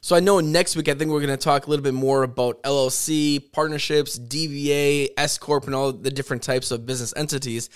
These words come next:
Um, so we can talk about that next week. But I guess very quickly here, 'cause we only have about a minute left, how does one know if their hobby business, their side hustle, should be,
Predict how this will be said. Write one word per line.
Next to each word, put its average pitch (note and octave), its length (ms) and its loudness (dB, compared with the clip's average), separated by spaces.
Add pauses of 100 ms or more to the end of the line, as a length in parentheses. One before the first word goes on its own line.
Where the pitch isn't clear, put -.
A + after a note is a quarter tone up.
(260)
Um, B2+ 580 2
so - 160 -4
we D#3+ 60 4
can D#3 160 -4
talk D3 160 0
about C#3 140 -4
that A#2 120 -4
next D3 280 -2
week. C3+ 140 -4
But C3+ 100 -2
I - 20 0
guess C#3+ 240 -2 (320)
very D#3+ 240 2
quickly D#3 400 -4
here, C3+ 380 2 (120)
'cause C#3+ 140 -12
we C#3 120 0
only C3+ 120 2
have C3 80 0
about B2 220 -2
a A#2 40 -4
minute A#2 280 -2
left, C3+ 300 0 (420)
how B3+ 300 2
does B3 220 -2
one D#3 400 0
know B2+ 440 0 (500)
if E3 220 2
their D#3+ 580 0 (520)
hobby E3+ 520 0
business, A2 520 -6
their C3+ 160 -2
side - 520 0
hustle, A2+ 680 -8 (460)
should D#3 640 -2
be, F3+ 520 -6